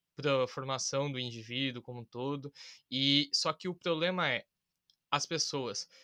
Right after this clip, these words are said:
que não têm, é, capital pra pagar isso, elas não têm essa formação.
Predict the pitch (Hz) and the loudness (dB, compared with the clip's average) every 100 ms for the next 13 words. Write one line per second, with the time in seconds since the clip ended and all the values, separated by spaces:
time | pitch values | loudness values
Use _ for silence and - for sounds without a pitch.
0 | - _ - 151 151 185 220 175 147 117 | -20 _ -4 0 2 2 0 0 -2 -2
1 | - _ _ - 131 123 120 117 113 110 | -12 _ _ -2 0 2 2 -2 -4 -2
2 | 139 - - 123 113 - 165 175 147 127 | -4 -4 -2 0 0 2 0 4 6 6
3 | 123 120 127 214 208 - 110 - _ _ | 6 2 2 0 0 0 -4 -16 _ _
4 | 135 147 135 147 165 170 170 175 165 170 | 0 2 2 -2 2 2 2 2 -2 -4
5 | 185 208 - 107 | -4 -4 -4 -6